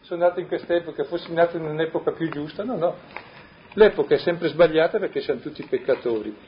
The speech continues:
Ma proprio in quest'epoca sbagliata di persone fallite, io vivo la vita filiale e fraterna. Ed è questa la libertà dei figli di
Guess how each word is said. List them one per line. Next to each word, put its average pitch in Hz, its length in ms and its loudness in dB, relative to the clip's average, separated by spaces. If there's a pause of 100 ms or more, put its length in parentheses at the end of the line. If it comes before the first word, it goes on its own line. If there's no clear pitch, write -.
(280)
Ma 165 160 6
proprio 208 340 2
in 160 80 -12
quest'epoca 180 560 0
sbagliata 139 800 0 (120)
di 131 140 -14
persone 135 520 -2
fallite, 196 640 -4
io 233 200 -4
vivo 147 280 0
la 135 100 6
vita 139 260 0
filiale 127 560 2
e 113 60 -6
fraterna. 107 720 -8
Ed 175 180 2
è 185 120 4
questa 226 460 2 (680)
la 139 120 4
libertà 139 520 4
dei 123 140 -2
figli 117 340 -14
di 120 140 -16